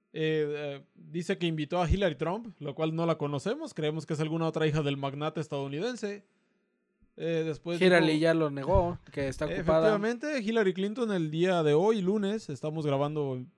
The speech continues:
Speaker 2: El
Speaker 1: vaya,
Speaker 2: lunes, lunes cinco.
Speaker 1: lunes cinco, es, eh, ya también dijo que no va a venir, que está muy ocupado en su país.
Speaker 2: Que es una cachetadota
Speaker 1: Es
Speaker 2: a
Speaker 1: una
Speaker 2: México.
Speaker 1: cachetada
Speaker 2: O
Speaker 1: con
Speaker 2: sea, yo
Speaker 1: guante
Speaker 2: creo que es,
Speaker 1: blanco, efectivamente.
Speaker 2: eh, no, ni con guante blanco, esta madre, o sea, Trump viene, te afloja el cuerpo,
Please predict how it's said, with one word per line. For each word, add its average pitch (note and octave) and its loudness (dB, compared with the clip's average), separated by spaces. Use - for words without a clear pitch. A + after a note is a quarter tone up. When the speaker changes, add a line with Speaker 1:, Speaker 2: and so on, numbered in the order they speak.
Speaker 2:
El C#3+ -16
Speaker 1:
vaya, C#3+ -2
Speaker 2:
lunes, F#3+ -4
lunes C#3+ -8
cinco. D3+ -8
Speaker 1:
lunes D3+ 0
cinco, G3 0
es, - -2
eh, C3+ -4
ya C#3 0
también C#3 -6
dijo D3 0
que D3 2
no D3+ 2
va D#3 4
a D#3 4
venir, E3 0
que F3+ -2
está E3 0
muy E3 2
ocupado D3+ 8
en C#3+ 0
su C3+ -4
país. F#3 -2
Speaker 2:
Que D#3 -8
es D#3 -4
una F3+ -2
cachetadota C3 -2
Speaker 1:
Es G#3 2
Speaker 2:
a - 4
Speaker 1:
una B3+ 4
Speaker 2:
México. - 4
Speaker 1:
cachetada B3 4
Speaker 2:
O - 4
Speaker 1:
con G3+ 2
Speaker 2:
sea, G3 10
yo A#3 12
Speaker 1:
guante A#3 8
Speaker 2:
creo A#3 8
que B3+ 8
es, A#3+ 2
Speaker 1:
blanco, F3+ 4
efectivamente. G3 4
Speaker 2:
eh, D#3 4
no, D#4+ 6
ni B3 2
con F#3 2
guante C4+ 2
blanco, B3+ 4
esta B3 0
madre, C4 4
o A3 4
sea, F#3 6
Trump A3+ 2
viene, F#3+ 0
te D#3+ 2
afloja A3 6
el G#3+ 4
cuerpo, E3 2